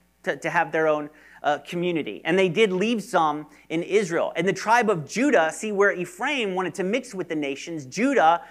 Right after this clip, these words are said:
wanted to stay together. They wanted to hold on to their heritage and hold on to who they were. And so even though they're conquered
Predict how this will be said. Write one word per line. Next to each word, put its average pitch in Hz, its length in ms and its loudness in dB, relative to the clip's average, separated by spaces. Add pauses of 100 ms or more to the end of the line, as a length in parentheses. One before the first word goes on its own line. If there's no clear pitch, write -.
(120)
wanted 165 720 2 (300)
to 185 240 -2
stay 185 340 0
together. 143 500 2
They 170 120 4
wanted 196 500 2
to 165 160 -8
hold 190 480 2
on 175 340 4
to 170 120 -8
their 151 120 -4
heritage 139 440 -6
and 135 100 -12
hold 180 320 -2
on 170 260 0 (220)
to 180 80 -8
who 180 140 -4
they 156 160 0
were. 165 240 2
And 160 180 -2
so 180 160 4
even 220 220 0
though 233 160 6
they're 220 120 4
conquered 196 640 0